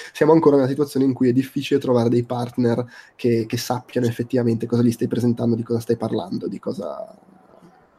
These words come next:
cosa, cosa può effettivamente venerne, venirne fuori.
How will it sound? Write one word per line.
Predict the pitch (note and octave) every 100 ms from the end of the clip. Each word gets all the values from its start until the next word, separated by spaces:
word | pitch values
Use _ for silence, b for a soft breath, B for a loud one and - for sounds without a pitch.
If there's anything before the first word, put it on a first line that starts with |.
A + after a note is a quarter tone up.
| _
cosa, | C3 A#2+
cosa | - B2+
può | A#2+ C3
effettivamente | B2 - C3 A#2+ A2+
venerne, | A#2+ B2 - - -
venirne | C3 A#2+ A2+ A#2
fuori. | - - A3+